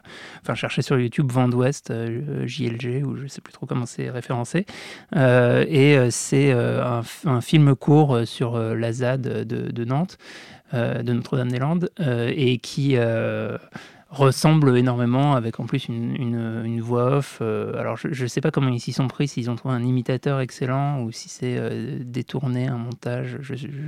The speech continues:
a priori, c'est, c'est, euh, c'est une voix inédite. En tout cas, c'est,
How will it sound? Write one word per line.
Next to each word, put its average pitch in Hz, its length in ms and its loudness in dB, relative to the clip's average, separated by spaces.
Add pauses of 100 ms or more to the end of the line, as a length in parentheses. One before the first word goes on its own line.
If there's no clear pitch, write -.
(360)
a 143 60 -12
priori, 131 460 2
c'est, 117 280 -2
c'est, 123 500 -8
euh, 135 120 -6 (720)
c'est - 220 -10
une 120 180 -2
voix 131 240 4
inédite. 127 480 2
En 131 60 4
tout - 100 -12
cas, 151 120 4
c'est, 110 200 -4